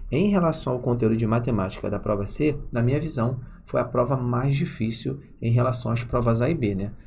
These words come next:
O que pra mim é uma crítica à banca por causa do costume de fazer provas diferentes.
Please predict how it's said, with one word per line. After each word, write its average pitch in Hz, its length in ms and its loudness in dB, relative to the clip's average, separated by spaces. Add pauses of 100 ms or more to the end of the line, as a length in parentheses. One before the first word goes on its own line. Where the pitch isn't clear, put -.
O - 80 -6
que - 100 -8
pra 120 140 6
mim 120 80 6
é 131 40 2
uma 147 120 0
crítica 107 400 -2
à - 20 0
banca 160 440 0 (280)
por - 160 -8
causa 147 220 0
do 143 140 -4
costume 143 580 -2
de 139 80 -4
fazer 127 320 0
provas 117 280 0
diferentes. 156 520 0